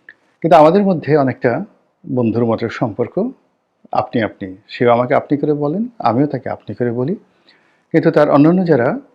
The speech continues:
সহপাঠী আছেন, যেমন তারানা হালিম,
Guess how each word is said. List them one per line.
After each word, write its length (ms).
সহপাঠী 600
আছেন, 340
যেমন 240
তারানা 420
হালিম, 320